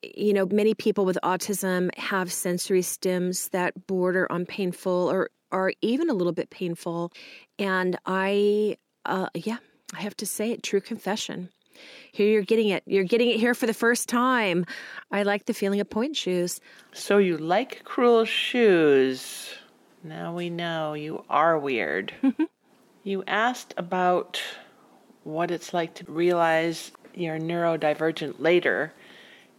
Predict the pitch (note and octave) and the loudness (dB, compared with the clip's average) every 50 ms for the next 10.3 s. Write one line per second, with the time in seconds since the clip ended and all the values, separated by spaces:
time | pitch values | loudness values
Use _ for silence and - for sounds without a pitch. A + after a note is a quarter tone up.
0 | _ _ - - D#3+ D3+ D3+ D#3 D#3 D#3+ - G#3+ - - - - - - - _ | _ _ -18 -16 -14 -14 -14 -14 -14 -12 -12 -14 -14 -16 -18 -18 -18 -18 -20 _
1 | _ _ _ _ - _ _ _ _ _ _ _ _ _ _ _ _ - - - | _ _ _ _ -20 _ _ _ _ _ _ _ _ _ _ _ _ -18 -16 -6
2 | - B3 B3+ C4 C#4 C4 - - - G3+ F3+ E3 D3+ D3+ D3+ D3+ - D#3+ D#3 D#3 | -2 -2 0 0 -2 -6 -8 -2 0 2 2 4 2 2 0 -2 -2 -4 -2 0
3 | D#3+ D#3+ D#3 D#3 D#3+ D#3+ D#3 D#3 D#3 D3+ D3+ D#3 D3+ D#3 D#3 D3+ D3 C#3+ C3+ - | 0 0 0 2 2 2 2 0 -2 -4 -10 -10 -4 -2 0 0 2 2 0 -2
4 | - - - - - - - - - _ _ _ - - - F3+ F3+ F3 - F#3 | -4 -8 -12 -16 -14 -14 -16 -18 -20 _ _ _ -20 -4 -2 -2 -2 0 -2 -4
5 | - - - - E3 D#3+ - - D#3 C3+ - - - - - - - G#3 G3+ F#3+ | -6 -4 -2 -2 -2 -2 -2 -6 -8 -8 -8 -10 -12 -14 -6 -2 2 2 2 2
6 | - F3 F3 D#3+ D#3 D#3 - E3+ D#3 D3+ D3+ D3+ D3 D#3 D#3 E3 F3 F3+ F3+ F3+ | 2 2 2 2 2 0 -2 -6 -6 -4 -4 -2 0 2 4 4 4 4 2 0
7 | F3 - F#3+ F3 F3 F3+ F3 E3+ C#3 C3 C3+ C3 A#2+ A#2+ B2+ C3+ C#3 - D3 D3+ | 0 0 0 2 2 2 0 -2 -2 0 0 0 0 0 -2 -4 -6 -6 -6 -4
8 | D3+ C#3 - - C#3 D3 C#3 - C#3+ C#3+ D3 C#3+ C3+ B2+ - - - - A#2+ - | -4 -4 -4 -6 -8 -10 -6 -4 -2 -2 0 0 -2 -2 -4 -6 -8 -8 -10 -12
9 | - - D3+ - _ _ _ _ _ - G3+ G#3 G#3 - C4+ B3 B3 B3 A3+ G#3+ | -14 -16 -18 -20 _ _ _ _ _ -2 0 0 2 4 4 4 6 6 4 4
10 | G3+ G3+ F3+ D#3+ E3+ - | 4 4 2 2 2 0